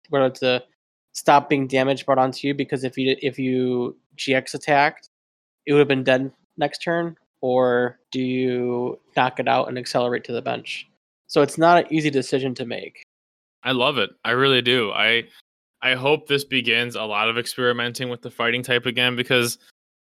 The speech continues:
Speaker 2: we're in kind of the rebound, like we said, of fighting types not being strong, and this is kind of our first instance of it kind of peeking back in. It's a card that people love. It's a Pokemon people love. I hope we see it. I really hope we do.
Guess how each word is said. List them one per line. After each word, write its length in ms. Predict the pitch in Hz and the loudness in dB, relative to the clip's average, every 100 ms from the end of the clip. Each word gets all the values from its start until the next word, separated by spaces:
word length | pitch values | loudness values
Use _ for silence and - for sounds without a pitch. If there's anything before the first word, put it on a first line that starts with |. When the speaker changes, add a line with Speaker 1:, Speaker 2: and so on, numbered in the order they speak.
| _ | _
Speaker 2:
we're 240 | 101 113 139 | -4 0 2
in 220 | 151 147 | 2 0
kind 180 | 147 151 | 0 0
of 60 | |
the 100 | 147 | 2
rebound, 400 | 143 175 151 131 | 2 2 2 0
like 140 | 127 131 | 0 -2
we 60 | |
said, 180 | 123 131 | -2 0
of 120 | 127 | 0
fighting 320 | - 123 143 143 | 0 2 2 0
types 260 | 143 135 | -4 -2
not 200 | 131 127 | -4 -4
being 220 | 143 131 | -6 -8
strong, 400 | 123 - 127 151 | -8 -6 -4 -4
and 80 | 117 | -6
this 140 | 113 131 | -10 -10
is 100 | - | -8
kind 140 | 127 | -6
of 100 | 120 | -2
our 100 | 117 | -2
first 300 | - 123 - | -2 -4 -4
instance 400 | 123 131 123 113 | -8 -8 -8 -4
of 140 | 110 | -2
it 120 | 110 - | -2 -2
kind 200 | 120 110 | -2 -2
of 100 | - | 0
peeking 360 | 127 117 113 | -2 0 -2
back 280 | 110 104 - | 0 0 0
in. 320 | 139 135 123 _ _ _ _ _ _ _ _ _ _ _ _ | 2 2 0 _ _ _ _ _ _ _ _ _ _ _ _
It's 140 | 151 | -4
a 60 | 127 | -4
card 280 | - 135 135 | 0 0 0
that 80 | 131 | -2
people 280 | 127 117 | -4 -2
love. 220 | 113 117 113 | 2 2 0
It's 120 | 110 | -8
a 40 | |
Pokemon 440 | - 120 113 120 110 | -8 -8 -4 -4 -4
people 280 | 120 110 | -6 -4
love. 260 | 107 104 101 _ _ | 0 0 -2 _ _
I 60 | 110 | -10
hope 240 | 113 107 | -8 -10
we 60 | 107 | -12
see 160 | - | -12
it. 140 | - - | -12 -10
I 40 | 107 | -6
really 200 | 104 107 | -4 -4
hope 140 | - | -8
we 100 | - | -16
do. 180 | - 104 | -16 -16